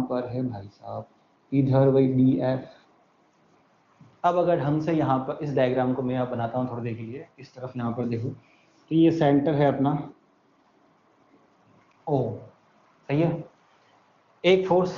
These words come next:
जो डीएफ़ है वो कहाँ पर है? तो ये अपना हो गया कितना? डीएफ़। कितने angle पर है? ये है अपना फाई। इस element की वजह से दिख रहा है ये, वो, ये।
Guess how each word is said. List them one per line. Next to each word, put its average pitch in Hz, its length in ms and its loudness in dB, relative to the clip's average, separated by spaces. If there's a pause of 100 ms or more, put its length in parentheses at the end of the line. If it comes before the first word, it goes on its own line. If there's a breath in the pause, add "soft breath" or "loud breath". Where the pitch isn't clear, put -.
(520 loud breath)
जो 139 120 0
डीएफ़ 156 400 2
है 156 180 0
वो 135 120 -2
कहाँ 131 300 -2
पर 139 100 0
है? 170 120 0 (1600)
तो 143 60 0
ये 139 140 4
अपना 135 280 2
हो 127 200 2
गया 131 160 2
कितना? 131 460 -2
डीएफ़। 127 720 0 (2750)
कितने 143 300 2
angle 143 300 4
पर 143 220 0
है? 131 260 2 (720)
ये 120 160 -2
है 135 120 4
अपना 135 320 2 (160)
फाई। 113 320 -2 (1080)
इस 196 400 -2
element 147 500 4
की 185 140 2
वजह 123 300 4
से 131 280 2
दिख 123 180 0
रहा 135 120 4
है 120 220 0
ये, 127 140 4
वो, 123 320 4
ये। 123 440 4